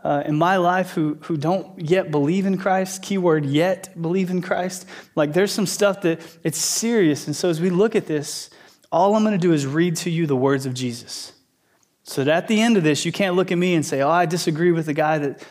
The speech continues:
that spoke. I disagree with the preacher." I'm gonna offer you words in red in your Bible about what Jesus has to say about hell. And then we have to ask ourselves, "What does that mean for me?"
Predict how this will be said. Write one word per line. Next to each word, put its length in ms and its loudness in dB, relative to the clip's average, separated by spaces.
that 100 -4
spoke. 400 0
I 80 0
disagree 380 2
with 100 -2
the 80 -6
preacher." 400 -2
I'm 140 0
gonna 300 0
offer 320 2
you 200 2
words 480 2
in 180 4
red 400 2
in 120 -2
your 100 2
Bible 420 0
about 180 2
what 140 0
Jesus 400 -2
has 220 -4
to 60 -8
say 420 -2
about 480 -4
hell. 540 -2
And 120 2
then 80 4
we 80 4
have 120 0
to 60 0
ask 340 0
ourselves, 320 -4
"What 180 -2
does 100 -2
that 160 0
mean 220 0
for 140 -8
me?" 300 -12